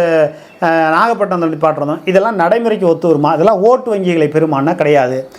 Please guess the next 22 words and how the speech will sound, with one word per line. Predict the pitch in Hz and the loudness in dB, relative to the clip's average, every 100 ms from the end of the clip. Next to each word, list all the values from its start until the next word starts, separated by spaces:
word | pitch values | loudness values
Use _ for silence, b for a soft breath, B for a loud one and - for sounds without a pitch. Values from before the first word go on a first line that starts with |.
| B B | B B
ஓட்டு | 160 240 302 285 | 2 4 4 2
வங்கிகளை | 254 233 240 214 | 0 0 2 2
பெறணுங்கிறது | 185 226 269 247 208 220 | 2 2 2 0 2 2
நாம் | 214 220 | 0 0
தமிழர் | 226 226 214 | -2 0 2
கட்சியில | 196 196 196 185 | 0 -2 2 2
இருக்கக்கூடிய | 185 170 170 | 2 -2 2
அந்த | 220 202 | 2 2
தலைமை | 180 175 220 220 | 0 0 0 2
ஒருங்கிணைப்பாளர் | 190 202 190 180 180 165 151 208 | 2 2 2 2 2 0 0 -4
சீமானுக்கு | 220 175 151 | -2 0 2
அந்த | 202 160 | 2 2
எண்ணம் | 156 180 | 2 2
கிடையாது. | 147 135 131 127 - B B | 2 2 0 -2 -6 B B
இது | 180 | 0
சுப | 220 220 233 | 2 2 0
முத்துக்குமார் | 240 214 277 233 254 240 | 0 -2 -4 -2 0 2
உருவாக்கின | 208 185 185 180 160 | 2 2 2 2 -2
கட்சி. | 147 - 143 135 B B | -2 -4 -4 -4 B B
திருச்சி | - 220 247 262 | 0 0 2 2
நாடாளுமன்ற | 214 208 233 233 220 202 | 2 4 2 2 0 -2
தொகுதிக்குள்ள | 190 196 226 208 180 226 | 0 0 0 0 0 0